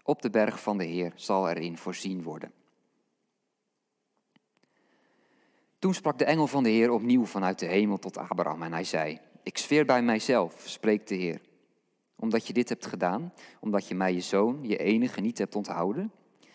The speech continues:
zal ik je rijkelijk zegenen en je zoveel nakomelingen geven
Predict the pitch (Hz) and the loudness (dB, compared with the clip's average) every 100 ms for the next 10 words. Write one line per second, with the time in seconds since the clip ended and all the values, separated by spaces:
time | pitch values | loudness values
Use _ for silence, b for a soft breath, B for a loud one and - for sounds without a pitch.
0 | b - 120 - - 110 120 156 110 - | b -4 -4 -2 -2 2 2 2 -4 -4
1 | 139 147 - 87 76 - - 95 85 85 | 0 0 -2 -8 -10 -12 -6 -4 -4 -6
2 | b b - 113 131 - 113 107 117 135 | b b -4 2 2 4 0 4 2 4
3 | 147 147 139 135 131 - 117 127 - 82 | 2 2 2 0 0 2 2 2 -2 -10